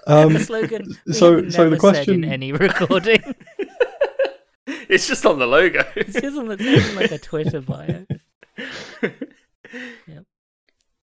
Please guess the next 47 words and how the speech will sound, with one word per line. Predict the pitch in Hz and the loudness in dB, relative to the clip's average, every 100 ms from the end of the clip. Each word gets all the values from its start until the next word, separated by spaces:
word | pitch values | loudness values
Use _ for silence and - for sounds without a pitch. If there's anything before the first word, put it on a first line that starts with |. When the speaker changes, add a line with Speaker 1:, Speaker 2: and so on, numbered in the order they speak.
| _ | _
Speaker 1:
Yeah, | - 143 - | -4 -4 0
um, | 135 135 - - | 2 4 2 -2
robot | 143 160 160 | 2 2 2
animals, | 139 113 113 - _ _ _ _ _ | 0 0 -4 -8 _ _ _ _ _
or | 131 120 | 0 2
just | 120 107 | 2 -2
Speaker 2:
Yeah. | 123 | 0
Speaker 1:
animals | 120 113 110 | 0 0 0
generally. | 120 113 110 | -2 -4 -4
So | 123 117 | -2 -2
we, | 127 127 - | 0 0 2
we | 127 | -2
see | 117 160 | 0 0
robot | 139 117 113 | 2 2 0
pigeons, | - 113 143 - | -2 -2 -4 -6
we | 117 | -8
see | 123 | -6
robot | - 113 110 | -2 -2 -4
cats | 110 - | -8 -10
and | - | -8
dogs, | - 113 113 _ _ _ _ _ | -4 -4 -6 _ _ _ _ _
um, | - 139 139 127 | 0 4 4 0
Speaker 2:
Uh-huh. | 120 123 156 _ - | -6 -18 -18 _ 2
Speaker 1:
but | 156 151 _ | 2 2 _
there, | 151 147 | 2 2
there | 147 143 | 2 4
are | 139 139 | 4 2
a | |
few | 139 196 | 0 2
other, | 180 143 | 2 4
like, | 135 - | 2 2
random | 131 120 117 | 0 0 0
throwaway | 123 117 113 | 2 4 4
references | 120 - 78 101 98 | 0 -2 -8 -8 -6
that | - | -2
make | 127 | 0
me | |
wonder, | 117 123 113 | 0 0 -2
are | 139 151 | -2 -4
there | 160 | -2
real | 147 143 | -2 0
animals | 147 110 101 | -2 -2 -6
out | - - | -10 -10
there | 92 | -10
somewhere? | - - 117 - _ _ _ _ | -12 -12 -14 -16 _ _ _ _
So, | - 135 | -2 2
like, | 123 120 | 4 2